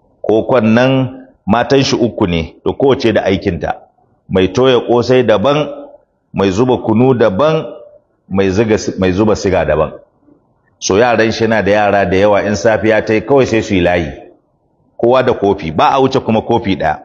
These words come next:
Komin girman ka kofi ɗaya, har su matan kofi ɗaya ne nasu. Kofi ɗai ɗai. Ku ji fa maganan a aikace ne nake gaya maku wannan. Kofi ɗaya,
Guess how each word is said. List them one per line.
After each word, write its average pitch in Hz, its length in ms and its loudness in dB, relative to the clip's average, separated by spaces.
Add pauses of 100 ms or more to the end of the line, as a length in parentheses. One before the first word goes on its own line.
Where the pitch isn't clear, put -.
Komin 175 420 2
girman 175 360 2
ka - 80 -2
kofi 120 360 -2
ɗaya, 101 160 0
har 156 140 0
su 185 200 2
matan 180 380 0
kofi 135 300 -2
ɗaya 110 160 0
ne 104 120 0
nasu. 90 260 -4 (1400)
Kofi 135 240 0
ɗai 143 180 2
ɗai. 143 320 0 (1000)
Ku 165 80 2
ji 185 100 2
fa 220 100 4
maganan 180 460 2
a 160 200 0
aikace 170 400 0
ne 214 140 4
nake 165 240 0
gaya 147 160 2
maku 135 200 0
wannan. 110 240 0 (1080)
Kofi 175 380 2
ɗaya, 175 480 0